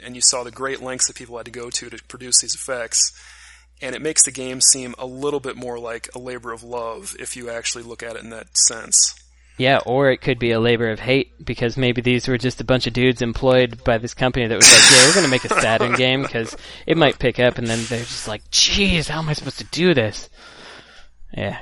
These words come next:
Speaker 2: could get, could go either way.
Speaker 1: Well, um,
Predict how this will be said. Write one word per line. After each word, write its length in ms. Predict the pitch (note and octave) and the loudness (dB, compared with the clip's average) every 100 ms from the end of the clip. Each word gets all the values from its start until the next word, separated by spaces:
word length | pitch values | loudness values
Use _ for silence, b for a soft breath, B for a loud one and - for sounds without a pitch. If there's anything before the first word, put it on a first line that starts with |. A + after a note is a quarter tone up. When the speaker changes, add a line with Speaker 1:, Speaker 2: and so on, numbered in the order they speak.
| - | -6
Speaker 2:
could 220 | - B2+ | -4 2
get, 240 | A#2 - | 2 0
could 260 | - E3+ D#3 | 0 0 2
go 200 | C3+ G#2+ | 2 0
either 240 | G#2+ B2 B2 | 0 0 2
way. 440 | G#2+ F2+ - - - - b b b _ | 2 0 -2 -10 -12 -20 b b b _
Speaker 1:
Well, 280 | C#3 B2+ A#2+ - | 0 2 2 -2
um, 400 | A#2+ A#2+ A#2+ | -4 -6 -12